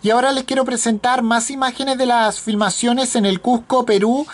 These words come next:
de Transformers, eh, Rise of the Beasts. Y bueno, bueno, acá podemos ver,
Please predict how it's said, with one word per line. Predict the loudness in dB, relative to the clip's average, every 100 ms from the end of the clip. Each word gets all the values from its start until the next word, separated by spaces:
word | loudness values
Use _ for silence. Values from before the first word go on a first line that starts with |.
| -16 -8 -2
de | 0
Transformers, | 0 0 0 -2 0 0 0 -2 -6
eh, | -2 0 2 2 2 2 4 2 0 -6 _ -6
Rise | 0 0 0
of | -2
the | 0 0
Beasts. | 0 -2 -6 -4
Y | -2
bueno, | 0 -2 -4 -14 -20 -18 -18 -20 -2
bueno, | 0 2
acá | 0 0
podemos | 0 0 0
ver, | 2 0